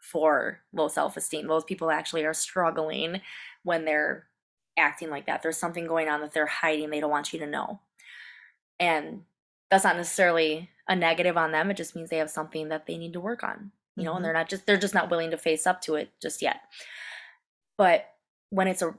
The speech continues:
Speaker 1: true confidence, that's a quiet confidence. It's calm, it's easy, it's comfortable. And that's why people are attracted to people like that, because they know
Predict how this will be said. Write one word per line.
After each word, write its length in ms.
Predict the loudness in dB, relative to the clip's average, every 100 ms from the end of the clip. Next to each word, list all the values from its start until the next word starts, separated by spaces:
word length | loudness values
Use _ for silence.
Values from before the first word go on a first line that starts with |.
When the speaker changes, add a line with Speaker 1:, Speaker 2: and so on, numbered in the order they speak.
| -6
Speaker 1:
true 420 | -6 0 2 2
confidence, 840 | 2 0 0 -4 -4 -6 -10 -10 -14 _ -10
that's 340 | 0 2 2
a 60 | -2
quiet 760 | -4 -12 -4 -2 0 -2 -8 -10 -10 -10 -10 _ _ _
confidence. 520 | -2 0 0 -2 -8 -8
It's 200 | -8 -8
calm, 640 | -6 0 2 4 2 0
it's 220 | -6 -10 -10
easy, 640 | -8 -8 -6 -6 -6 -6 -10 -20 _ _
it's 160 | -8 -8
comfortable. 880 | -10 0 0 0 -2 2 2 2 -4 _ _ _ _ _ _ _ _
And 200 | -4 0
that's 300 | 2 2 2
why 140 | 0 0
people 300 | -2 -2 2
are 100 | 2
attracted 480 | 2 2 2 0
to 80 | -8
people 280 | -8 -6 0
like 180 | 0 2
that, 180 | 0 -2
because 340 | -6 -8 -2
they 180 | 2 2
know 360 | 4 4 4